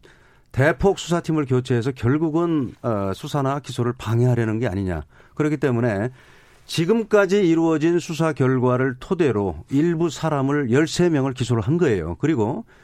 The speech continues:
지금 이미 발표를 했습니다마는 임종석 전 청와대 비서실장 그리고 이광철 민정비서관 여기에 대한 기소 여부는 선거 이후로 미루겠다 이렇게 발표를 했어요. 그러면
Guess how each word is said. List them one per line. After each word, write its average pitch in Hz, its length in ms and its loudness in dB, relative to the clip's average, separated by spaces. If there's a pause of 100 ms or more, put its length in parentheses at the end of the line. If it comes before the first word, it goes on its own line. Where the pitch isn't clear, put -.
(140)
지금 170 180 2
이미 180 180 6
발표를 143 300 0
했습니다마는 117 760 0 (420)
임종석 165 720 2
전 151 320 0
청와대 143 500 0
비서실장 110 840 -2
그리고 131 240 0
이광철 135 480 -2
민정비서관 120 1160 -2
여기에 127 340 0
대한 127 420 -2
기소 120 280 -2
여부는 113 440 -2 (260)
선거 156 400 0
이후로 113 380 -2
미루겠다 113 400 -2
이렇게 113 180 -4
발표를 101 340 -4
했어요. 80 400 -6
그러면 95 540 -2